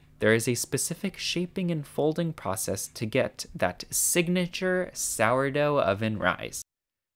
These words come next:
This is achieved by kneading the bread in such a way that gets the gluten proteins to wrap around the surface of the bread.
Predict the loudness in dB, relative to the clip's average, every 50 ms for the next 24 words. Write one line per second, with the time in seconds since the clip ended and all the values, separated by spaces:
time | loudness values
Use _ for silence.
0 | 0 2 2 2 4 2 0 0 0 -2 -2 0 2 2 2 2 -2 -4 -4 -2
1 | 0 0 2 2 0 0 2 0 0 0 0 -2 0 2 4 4 4 2 0 -4
2 | -6 -4 -4 -2 -2 -2 -2 -2 -2 -2 0 2 2 2 2 -2 -4 -4 -2 -2
3 | -2 0 0 -2 -2 -2 -2 -2 -2 0 4 4 4 4 2 -2 -4 -2 2 2
4 | 2 2 2 -2 -2 -2 0 -2 -4 -2 -2 -2 2 4 4 2 2 2 0 2
5 | 2 2 2 0 -2 -4 -4 -4 -2 -2 -2 -2 -2 -4 -4 -4 -4 -6 -6 -6
6 | 0 4 4 4 4 4